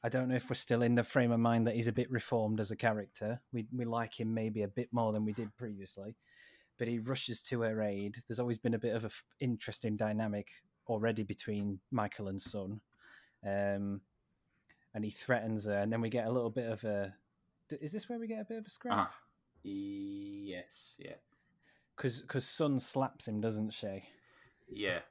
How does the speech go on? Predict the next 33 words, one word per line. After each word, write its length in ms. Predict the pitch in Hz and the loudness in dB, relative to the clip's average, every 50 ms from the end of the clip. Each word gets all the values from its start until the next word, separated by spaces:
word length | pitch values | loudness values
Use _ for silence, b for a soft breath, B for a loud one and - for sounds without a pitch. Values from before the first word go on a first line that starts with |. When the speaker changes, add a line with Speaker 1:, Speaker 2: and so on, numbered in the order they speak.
| _ | _
Speaker 1:
And 160 | - 113 120 120 | -4 0 4 4
everyone's 380 | 127 123 131 123 120 120 120 120 | 4 4 4 4 4 2 2 2
a 40 | 113 | 2
bit 180 | 127 127 131 | 2 2 2
shocked 480 | - - - - 135 131 127 - - - | 2 2 4 6 4 4 4 0 -4 -2
by 160 | 117 107 98 | 0 0 2
it. 240 | 107 107 139 - - - | 2 2 2 0 0 -2
<laughs> 520 | - 762 - - - 784 807 - 277 - | 0 4 4 6 6 4 2 0 4 4
I 60 | 214 147 | 6 6
love 220 | 131 151 151 139 | 6 6 4 4
the 100 | - 151 | 4 4
look 220 | 135 139 131 - - | 6 6 4 4 4
on 80 | 139 139 | 6 6
everyone's 400 | 135 135 139 131 127 123 120 - | 6 4 4 2 0 0 0 2
face 340 | - 143 139 139 135 - | 4 4 6 4 4 2
when 140 | - 123 117 | 0 0 0
it's 180 | 120 120 - - | 0 -2 0 0
like, 140 | 127 117 107 | 0 0 2
"Oh 60 | 117 135 | 4 4
my 140 | 135 107 | 4 4
God, 360 | 98 - 151 - 151 131 - - - - | 2 0 -2 -2 -2 -4 -6 -2 4 4
<laughs> 680 | 208 - - 214 - - - - 240 247 247 226 - | 4 4 4 -6 -6 -6 -8 -10 -10 -8 -8 -6 0
she's 380 | - - - - - 202 185 - | 2 2 4 6 6 6 4 4
just 300 | - 139 123 - - - | 2 0 0 0 -2 -2
slapped 260 | - 139 160 175 - | -2 -2 -2 -2 -2
Michael." 440 | 143 170 202 214 - - 143 - 143 - - - | -2 -2 -2 -2 -2 -2 -2 -2 -2 -4 -2 4
<laughs> 100 | - 175 139 - - - _ _ - - 370 381 - B B B B B B B B B B B B B B B _ _ - | 4 4 4 4 -8 -18 _ _ -18 -12 -12 -10 -10 B B B B B B B B B B B B B B B _ _ -10
Speaker 2:
Yeah, 240 | - 117 110 101 101 | -6 -4 -2 -2 -2
'cause 360 | 101 - 127 117 - - - 117 - | -2 -2 -4 -4 -4 -8 -12 -12 -10
clearly 680 | - - 123 120 117 120 113 107 104 104 104 101 98 - _ _ _ _ _ _ _ - | -4 0 2 2 2 4 2 0 0 0 -4 -6 -8 -10 _ _ _ _ _ _ _ -14
Michael 440 | 107 104 104 101 95 - - 104 95 | -8 -4 -4 -4 -4 -2 -2 -2 -2
is, 260 | 92 87 - - - _ _ _ _ - - - - _ _ _ _ _ - _ _ _ - 107 | -2 -4 -8 -12 -16 _ _ _ _ -18 -18 -18 -18 _ _ _ _ _ -20 _ _ _ -12 -6
uh, 360 | 104 98 95 92 90 90 90 | -4 -2 -2 -2 -2 -4 -4